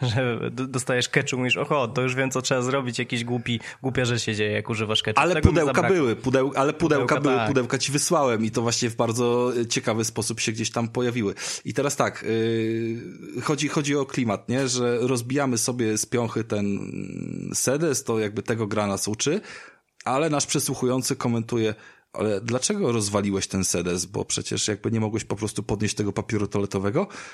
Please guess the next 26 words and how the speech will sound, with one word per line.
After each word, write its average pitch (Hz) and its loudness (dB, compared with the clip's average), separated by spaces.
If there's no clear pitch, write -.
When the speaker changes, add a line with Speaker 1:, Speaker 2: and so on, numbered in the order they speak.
Speaker 2:
Ale, 98 -2
„O, 90 -6
to 98 -2
jest 80 -2
wszystko - -2
kwestia - -4
tego, 80 -6
czy - -4
przeżyjesz, 87 0
czy - 0
zginiesz”. - -6
I 82 -4
jakby, 95 -2
kurwa, 110 2
<laughs> 117 4
wiesz, 120 2
tego 120 0
typu 113 -2
czerstwy 104 -2
tekst - -2
musi 98 -4
paść - -2
w - -14
takim - -8
momencie, - -6
nie? 123 0